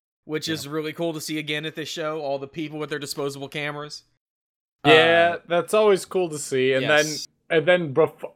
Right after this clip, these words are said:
Speaker 3: it was either before the match. It was before the match began. J R just goes,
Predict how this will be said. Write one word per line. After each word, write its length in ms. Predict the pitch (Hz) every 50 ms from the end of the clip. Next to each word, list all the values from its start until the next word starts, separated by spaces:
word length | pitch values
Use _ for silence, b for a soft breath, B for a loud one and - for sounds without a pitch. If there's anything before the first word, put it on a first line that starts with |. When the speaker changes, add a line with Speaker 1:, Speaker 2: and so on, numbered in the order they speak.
| - 131 147 175
Speaker 3:
it 80 | 190
was 160 | 190 190 175 190
either 180 | 240 233 226 185
before 440 | 160 170 151 - - 185 185 220
the 80 | 226 277
match. 280 | 262 262 262 262 262 - - - -
It 160 | 180 196 196 180
was 220 | 185 202 220 214 202
before 360 | 202 208 - - 185 196 196
the 60 | 190
match 240 | 190 190 185 185 -
began. 480 | 185 165 147 170 175 170 160 143 131 B B B B 165 143 B
J 260 | - - 180 180 180
R 140 | 196 196 190
just 220 | 180 180 175 - -
goes, 280 | 190 175 175 165 -